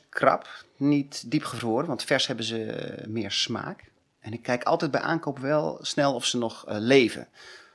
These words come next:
Omdat ze vaak snel naar de vangst sterven en dan worden ze heel snel minder lekker. Eh, je kunt beter een, eh, een vrouwtje kopen dan een mannetje. Vrouwtjes zijn beter gevuld dan mannetjes. Ze zijn zwaarder,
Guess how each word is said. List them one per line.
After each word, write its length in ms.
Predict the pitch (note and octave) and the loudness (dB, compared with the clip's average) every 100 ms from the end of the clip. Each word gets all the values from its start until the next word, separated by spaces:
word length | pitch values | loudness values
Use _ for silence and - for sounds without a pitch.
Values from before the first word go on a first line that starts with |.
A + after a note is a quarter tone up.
| _ _ - | _ _ 0
Omdat 180 | B2 | 0
ze 60 | - | 6
vaak 220 | C#3 C3+ | 8 8
snel 200 | - C#3 | 8 8
naar 100 | B2+ | 6
de 60 | A2+ | 6
vangst 240 | A2+ A2 | 4 4
sterven 380 | - C#3 C3+ A2 | 6 8 8 6
en 80 | A2 | 2
dan 100 | A2 | 2
worden 200 | A#2 G#2+ | 0 0
ze 60 | |
heel 340 | A2 B2+ C#3 C3+ | 2 6 6 6
snel 260 | - A#2 | 2 0
minder 240 | A2 A2+ G#2 | 0 0 -2
lekker. 300 | A#2 D2+ - _ _ _ _ _ _ - _ _ _ - | -4 -4 -12 _ _ _ _ _ _ -20 _ _ _ -6
Eh, 680 | F#2+ F2 D2 - - B1+ - | -4 -4 -4 -8 -8 -10 -8
je 80 | |
kunt 300 | - D3 B2 | 4 4 6
beter 440 | A#2+ D3 D3+ C#3+ - | 10 10 10 4 6
een, 380 | A#2+ A2 G#2+ - | 4 4 2 0
eh, 480 | G2+ G2 F#2+ - G#2 - | -4 -4 -8 -10 -14 -12
een 140 | - G2+ | -8 -2
vrouwtje 480 | B2 C#3 F#3 F#3+ - | 8 10 10 8 4
kopen 320 | A#2+ A#2 A2+ | 6 6 4
dan 120 | A2+ | 2
een 100 | G#2 | 6
mannetje. 380 | B2 E3 - F#3 - _ - - - _ _ | 6 6 0 -8 -12 _ -20 -20 -20 _ _
Vrouwtjes 420 | - B2+ A#2+ B2 | 4 8 10 10
zijn 180 | - A2+ | 6 8
beter 240 | A2 A#2+ - | 8 8 4
gevuld 420 | - A#2+ D#3 D3+ | 2 8 8 8
dan 140 | A2 | 2
mannetjes. 360 | F2+ D#2 F2 F2 | 2 0 0 2
Ze 80 | G#2 | 4
zijn 200 | G#2 G2 | 6 6
zwaarder, 640 | A2 A#2 B2 C3 C3 C#3+ | 10 12 12 10 6 2